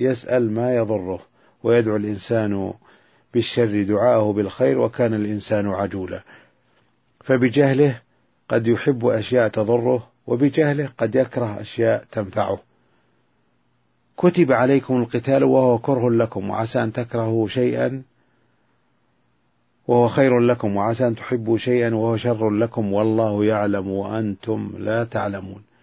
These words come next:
فلا تسأل ربك شيئاً خيرته مغيبة عنك، وإذا لم تجد بدا من سؤاله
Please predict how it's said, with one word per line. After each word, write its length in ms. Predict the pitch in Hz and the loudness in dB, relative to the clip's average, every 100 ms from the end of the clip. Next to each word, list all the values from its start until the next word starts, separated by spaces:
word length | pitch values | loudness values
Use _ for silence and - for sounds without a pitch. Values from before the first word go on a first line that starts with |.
| _ _ _ | _ _ _
فلا 240 | 120 120 127 | -2 0 2
تسأل 320 | 127 113 117 | -2 -2 -2
ربك 460 | 107 110 107 - 101 | -2 -2 -4 -6 -6
شيئاً 540 | 120 113 110 110 107 - _ _ _ _ _ _ _ | -4 -4 -4 -6 -8 -14 _ _ _ _ _ _ _
خيرته 600 | - 127 120 127 131 120 | -4 0 0 0 0 0
مغيبة 600 | 117 107 107 113 110 104 | 0 2 2 2 2 0
عنك، 440 | 107 98 101 95 - - _ _ _ _ _ _ _ _ _ - | -4 -4 -4 -6 -12 -20 _ _ _ _ _ _ _ _ _ -2
وإذا 420 | 113 117 120 117 | 4 6 6 4
لم 140 | 117 110 | 2 0
تجد 380 | 135 120 127 101 _ _ | -2 -2 -4 -8 _ _
بدا 400 | 107 131 117 113 | 0 0 2 2
من 200 | 110 123 | 2 0
سؤاله 640 | 113 113 113 117 107 117 | 0 0 2 4 4 2